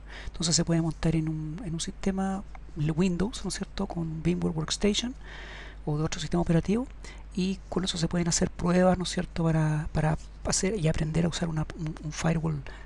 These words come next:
de la línea Forti-, eh, Fortinet, ¿no es cierto?, la línea FortiGate. Eh, básicamente lo que está dando vuelta en internet es un archivo punto rar,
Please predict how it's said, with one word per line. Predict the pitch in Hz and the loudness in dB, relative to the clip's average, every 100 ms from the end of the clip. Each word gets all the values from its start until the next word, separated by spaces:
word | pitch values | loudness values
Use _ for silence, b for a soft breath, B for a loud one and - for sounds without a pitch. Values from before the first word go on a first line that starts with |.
| B | B
de | - 156 151 151 | -4 0 2 2
la | 143 | 2
línea | 156 156 143 | 0 0 0
Forti-, | - - 185 | -2 -4 -4
eh, | 185 147 | 0 -2
Fortinet, | - - - 160 185 | -2 -6 -2 0 0
¿no | |
es | 170 | -2
cierto?, | 185 170 | -2 -2
la | |
línea | 151 160 156 | 0 0 0
FortiGate. | - 156 160 165 160 - - B B B B B B B - | 0 -2 0 2 2 0 -8 B B B B B B B 4
Eh, | 156 160 160 - - - - | 6 6 4 0 -6 -16 -8
básicamente | - 180 185 196 - 185 | -4 0 0 0 0 0
lo | 180 | 0
que | 180 175 170 165 - - - | 2 4 4 0 -4 -16 -14
está | - - | 0 2
dando | 185 190 180 | 4 2 0
vuelta | 185 - | -2 0
en | 185 | -2
internet | - 190 | 0 -2
es | - 202 | 0 0
un | 170 175 | 0 2
archivo | 170 - 196 | 0 2 2
punto | 175 170 - | 2 -2 0
rar, | 175 226 | 4 4